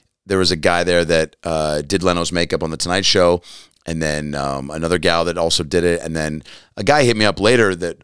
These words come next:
oh, that did warm-up for The Tonight Show for, like, fifteen years. And he was like, "I thought this was raw footage from it.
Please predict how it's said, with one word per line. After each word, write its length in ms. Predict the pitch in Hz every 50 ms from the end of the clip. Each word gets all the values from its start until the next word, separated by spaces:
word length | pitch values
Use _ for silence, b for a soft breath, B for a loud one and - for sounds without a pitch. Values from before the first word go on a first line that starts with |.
| _ -
oh, 240 | 101 113 120 95 101
that 220 | 98 92 90 80
did 240 | 92 95 87 82 - -
warm-up 360 | 92 113 139 139 123 95 -
for 220 | - 98 92 87 82
The 100 | 87 87
Tonight 240 | - - 92 90
Show 140 | 80 - 87
for, 120 | 82 - 87
like, 120 | 85 -
fifteen 320 | - - 90 - - 90
years. 180 | 87 85 85 82
And 60 | 82 80
he 20 |
was 100 | 80 73
like, 120 | 80 78 - -
"I 80 | 113 117
thought 160 | 113 110 95
this 160 | 104 98 -
was 140 | 95 90 87
raw 180 | 85 87 78
footage 480 | 80 - - 113 117 113 110 104 95 -
from 320 | - - - 110 113 117
it. 180 | 110 107 107 -